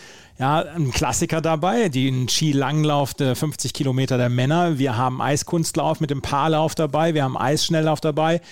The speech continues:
und wir haben auch noch Entscheidungen im Freestyle. Und da will ich dann auch nochmal mit dem Kollegen Malte Asmus drüber sprechen. Malte, du hast schon drauf geschaut.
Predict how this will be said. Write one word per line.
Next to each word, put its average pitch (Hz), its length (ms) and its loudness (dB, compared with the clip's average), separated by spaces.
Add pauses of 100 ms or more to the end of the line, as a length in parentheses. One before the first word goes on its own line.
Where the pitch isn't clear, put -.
(320)
und 143 220 0
wir 165 140 2
haben 160 200 2
auch 160 160 0
noch 165 140 2
Entscheidungen 170 520 0
im 170 140 2
Freestyle. 151 720 0
Und 135 140 -2
da 147 180 2
will 165 100 0
ich - 80 -2
dann 160 140 -2
auch 156 160 2
nochmal 165 220 2
mit 147 100 0
dem 139 100 -2
Kollegen 143 380 2
Malte 139 300 2
Asmus 156 340 -2
drüber 143 260 0
sprechen. 143 480 -2
Malte, 147 280 0
du 143 100 2
hast 147 80 0
schon 151 160 -2
drauf 143 220 -2
geschaut. 139 320 0